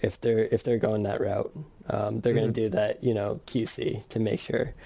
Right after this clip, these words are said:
Speaker 1: So then you're gonna go wear it in person. There you go. You're set. Or just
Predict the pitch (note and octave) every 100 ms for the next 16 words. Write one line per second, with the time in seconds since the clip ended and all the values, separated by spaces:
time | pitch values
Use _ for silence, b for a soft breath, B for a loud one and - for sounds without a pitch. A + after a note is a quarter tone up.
0 | B B B B B - A#2+ A#2 A#2 A2+
1 | A#2 A2+ A#2 A2 A2 A2+ A2 A2 A2+ G#2+
2 | B2 A#2+ A2+ - A#2 G#2+ G#2 A2 - -
3 | G#2+ G#2 G#2+ - - C#3 D3 D3 C#3 -
4 | D3+ -